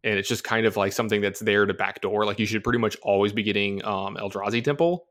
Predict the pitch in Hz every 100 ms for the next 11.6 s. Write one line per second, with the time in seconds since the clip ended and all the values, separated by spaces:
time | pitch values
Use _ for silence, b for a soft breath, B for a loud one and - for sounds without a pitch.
0 | - 120 110 - 98 101 107 104 98 98
1 | - 101 101 113 131 - 107 - 123 -
2 | _ b b b _ 120 120 117 113 -
3 | 113 110 101 113 107 117 110 101 101 98
4 | 101 - 107 104 131 156 - _ _ _
5 | _ _ _ _ - 117 101 101 95 95
6 | 92 101 107 127 131 - - 101 101 98
7 | - 113 95 104 107 101 101 110 104 104
8 | 104 101 98 - 98 104 98 - 110 110
9 | 101 - - - 120 120 147 B B B
10 | 127 147 175 123 123 135 143 135 117 107
11 | 104 98 95 95 95 -